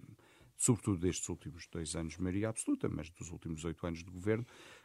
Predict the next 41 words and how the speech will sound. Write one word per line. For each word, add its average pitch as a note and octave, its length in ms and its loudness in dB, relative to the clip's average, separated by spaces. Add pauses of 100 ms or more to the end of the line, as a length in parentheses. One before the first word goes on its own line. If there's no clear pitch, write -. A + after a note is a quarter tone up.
que - 120 -8
nós A#2+ 160 2
chegamos G#2+ 280 4
ao A#2 100 6
final B2 420 4
e B2 80 0
temos B2 420 2
serviços A#2 400 2
públicos A2+ 640 -2 (340)
caóticos, A#2 680 2 (540)
uma C3 200 12
insatisfação A#2+ 840 6
geral G#2+ 540 4
em F#2+ 80 2
praticamente A2 640 0
todas F#2+ 280 -2
as F#2+ 120 -4
classes - 420 -4 (380)
profissionais B2+ 640 4
e C3 40 2
depois E3+ 320 0
há D#3 120 -2
sempre, D#3 400 0 (1000)
o A#2 380 0
Eurico G#2+ 240 6
chamava-lhe G#2 380 4
o G2+ 80 4
detonador, A2+ 540 4
eu, G2+ 100 0 (160)
eu F3+ 100 2
diria F#3 180 2
que D3 120 2
é D3 40 6
a C#3 40 4
gota C3+ 280 4
d'água A2 320 4
que - 60 -10
faz G#2+ 160 0
transbordar G#2 540 0
o - 20 -6
copo. - 320 0